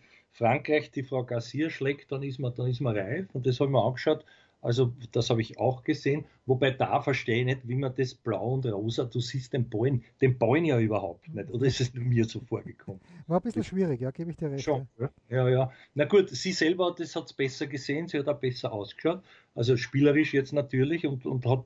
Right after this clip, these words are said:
Speaker 1: das locker, also locker ist übertrieben, aber doch recht solide gespielt für dieses junge,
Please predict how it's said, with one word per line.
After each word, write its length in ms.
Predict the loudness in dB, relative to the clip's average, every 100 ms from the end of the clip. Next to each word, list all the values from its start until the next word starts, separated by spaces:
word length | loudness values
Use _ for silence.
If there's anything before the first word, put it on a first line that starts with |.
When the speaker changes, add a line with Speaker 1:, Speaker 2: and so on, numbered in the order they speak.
| -4
Speaker 1:
das 160 | -4
locker, 400 | 0 0 0 -2 -2
also 200 | 2 4
locker 420 | 4 2 2 2
ist 120 | 4
übertrieben, 500 | 0 0 0 -2 -2
aber 160 | -2 -2
doch 280 | -2 -4 -12 _ _ _ 0
recht 260 | 0 0
solide 420 | -2 0 0 0 -2
gespielt 360 | -2 -4 -4 -2
für 120 | -4
dieses 360 | -2 -2 0
junge, 400 | 0 2 2 0